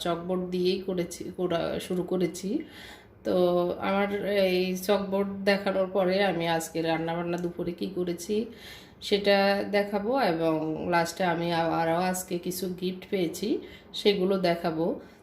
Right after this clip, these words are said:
তো শুরু করি। আমার এই যে চকবোর্ডটি আপনারা দেখতেই পাচ্ছেন, এটি একটি চকবোর্ড। আমি এটা এনেছি মালয়েশিয়ান কুয়ান্তান, আহ, সিটি মল থেকে। এটা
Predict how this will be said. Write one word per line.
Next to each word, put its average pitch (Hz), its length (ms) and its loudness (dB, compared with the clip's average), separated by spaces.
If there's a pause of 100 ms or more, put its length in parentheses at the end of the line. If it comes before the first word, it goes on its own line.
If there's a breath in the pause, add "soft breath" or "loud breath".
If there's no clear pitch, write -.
তো 233 100 -2
শুরু 240 260 2
করি। 254 340 4
আমার 185 340 4
এই 180 120 2
যে 185 140 -2
চকবোর্ডটি 190 880 -2
আপনারা 175 300 -2
দেখতেই 180 360 -2
পাচ্ছেন, 208 440 -2 (500 loud breath)
এটি 202 240 0 (100)
একটি 202 440 -2
চকবোর্ড। 202 640 0
আমি 185 300 2 (260)
এটা 196 360 -2 (140)
এনেছি 196 440 -2 (160)
মালয়েশিয়ান 202 840 2
কুয়ান্তান, 190 560 0
আহ, - 840 -4
সিটি 196 300 -2
মল 185 260 2
থেকে। 180 400 -2 (640 loud breath)
এটা 233 360 6